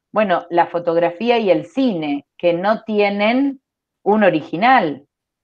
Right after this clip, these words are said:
¿eh? La foto no tiene un original, son copias de una imagen, que, que,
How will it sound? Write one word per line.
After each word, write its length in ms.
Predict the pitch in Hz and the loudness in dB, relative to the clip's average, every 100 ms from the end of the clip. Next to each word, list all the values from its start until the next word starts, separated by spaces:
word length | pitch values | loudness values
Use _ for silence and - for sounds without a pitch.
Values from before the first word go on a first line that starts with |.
| _ - | _ -8
¿eh? 160 | 175 | -4
La 160 | 185 160 | -2 -2
foto 300 | 190 202 220 | -2 -2 0
no 180 | 175 170 | -2 -2
tiene 240 | 269 233 | -2 -2
un 100 | 170 | -2
original, 580 | 160 156 - 151 143 135 | -4 -8 -10 -8 -8 -8
son 220 | 156 151 | -8 -2
copias 480 | 226 254 254 247 165 | 0 0 2 0 2
de 360 | 180 202 277 - | 2 2 0 -6
una 160 | 156 | -6
imagen, 640 | 147 180 - - 147 139 139 _ _ _ _ - | -2 0 -2 -2 -6 -8 -14 _ _ _ _ -10
que, 320 | 143 123 - | -8 -8 -12
que, 440 | - 143 139 139 | -10 -8 -6 -8